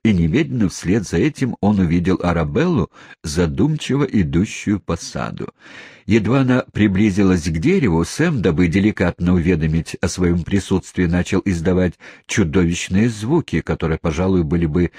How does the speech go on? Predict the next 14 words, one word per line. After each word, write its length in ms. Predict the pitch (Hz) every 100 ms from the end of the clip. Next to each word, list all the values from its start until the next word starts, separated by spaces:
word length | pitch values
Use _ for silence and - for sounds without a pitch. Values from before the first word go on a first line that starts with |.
| - -
естественны 800 | 87 90 - 101 95 - 90 80
для 180 | 78
пожилой 560 | 92 92 78 82 80 85
особы, 460 | - - 143 147 156 - -
страдающей 840 | - 113 113 107 107 101 113 110
с 140 | - -
младенческих 800 | 95 98 101 98 - - 95 -
лет 240 | 95 104
воспалением 720 | 92 - - 98 95 95 95
горла, 440 | 90 98 95 95 - - - _ -
крупом 560 | 110 95 107 135 117 -
и 280 | 107 113 101 -
коклюшем 680 | - 104 - 98 117 131 120
одновременно. 840 | 127 104 113 120 80 73 65 58